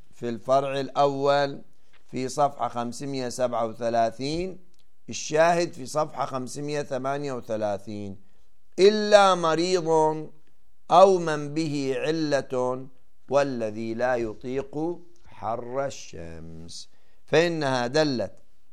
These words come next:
على أن جميع هؤلاء يجوز لهم أن يركبوا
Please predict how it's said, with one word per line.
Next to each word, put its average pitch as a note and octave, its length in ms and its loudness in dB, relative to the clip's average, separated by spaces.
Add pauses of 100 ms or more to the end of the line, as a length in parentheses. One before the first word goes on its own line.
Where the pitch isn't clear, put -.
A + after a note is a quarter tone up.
(200)
على C#3 360 4
أن D#3 280 -2
جميع A#2+ 580 -4
هؤلاء B2+ 580 0 (520)
يجوز C#3 380 -2
لهم A#2 480 -2 (100)
أن B2+ 340 -2 (480)
يركبوا C#3+ 840 4